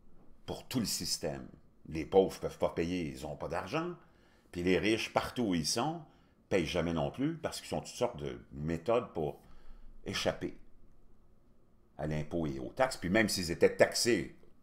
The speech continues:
comme on l'est, ils possèdent tellement que ça ne changerait pas grand-chose dans leur statut. Donc ça, c'est universel.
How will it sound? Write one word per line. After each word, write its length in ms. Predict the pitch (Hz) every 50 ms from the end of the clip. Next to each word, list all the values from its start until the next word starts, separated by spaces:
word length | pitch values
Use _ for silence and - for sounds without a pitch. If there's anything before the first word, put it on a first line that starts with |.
| - - - -
comme 160 | - 147 127 110
on 100 | 85 76
l'est, 320 | 73 90 139 175 190 185 - - - - - _ _ _ _ -
ils 100 | - -
possèdent 400 | - 101 95 - 123 101 90 78
tellement 400 | - 110 90 80 90 120 151 165
que 320 | 147 - 127 127 120 - -
ça 200 | - - 92 80
ne 40 | 73
changerait 340 | - - 87 80 76 78
pas 100 | 76 143
grand-chose 480 | - 85 78 76 76 - 127 139 120 78
dans 140 | 78 85 78
leur 160 | 78 82 80
statut. 380 | - - 78 71 - - - - - - - - - - - - - - - - - - - - - - - - - - - -
Donc 160 | - 92 95
ça, 100 | - 170
c'est 140 | 156 - 117
universel. 640 | 110 101 92 80 76 - - - - 110 76 69 -